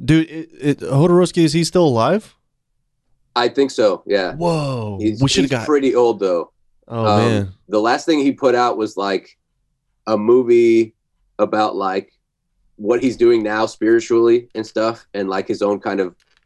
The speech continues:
Speaker 2: rituals and everything.
Speaker 1: Oh,
Speaker 2: I
Speaker 1: wow.
Speaker 2: haven't seen that one 'cause you can only find it in Spanish.
Speaker 1: What was, uh, El Topo about?
Speaker 2: El Topo is about this, like, it's a Western where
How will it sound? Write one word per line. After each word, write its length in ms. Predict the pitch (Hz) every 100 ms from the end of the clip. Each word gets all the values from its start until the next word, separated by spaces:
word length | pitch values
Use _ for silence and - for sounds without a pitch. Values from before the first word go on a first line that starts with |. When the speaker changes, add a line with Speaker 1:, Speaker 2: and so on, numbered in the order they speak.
| _
Speaker 2:
rituals 680 | 101 117 120 107 107 - _ _ 98
and 100 | 101
everything. 480 | 101 101 104 107 _ _ _ _ _ _ _ _ _ _ _ _ -
Speaker 1:
Oh, 140 | 117 110
Speaker 2:
I 80 | 117
Speaker 1:
wow. 60 |
Speaker 2:
haven't 180 | 110 101
seen 160 | 98 95
that 140 | 82
one 140 | 78 78 _ _ _ _
'cause 180 | 117 -
you 80 | 113
can 120 | 123
only 180 | 120 110
find 280 | 107 107 101
it 80 | -
in 60 |
Spanish. 500 | - 87 82 76 - _ _ _ _ -
Speaker 1:
What 240 | 123 170
was, 240 | 180 143
uh, 240 | 143 135 -
El 220 | 135 123
Topo 480 | - 120 135 104 101
about? 360 | 98 101 101 - _ _ _ _ _ _ _ _ _ _ 123
Speaker 2:
El 120 | 143
Topo 460 | 170 165 185 156
is 200 | 120 135
about 480 | 123 131 127 127 -
this, 200 | 117 117
like, 200 | 117 107
it's 100 | -
a 80 | 113
Western 540 | 85 110 120 131 135 135 _ _ _ _ -
where 640 | 107 107 107 104 98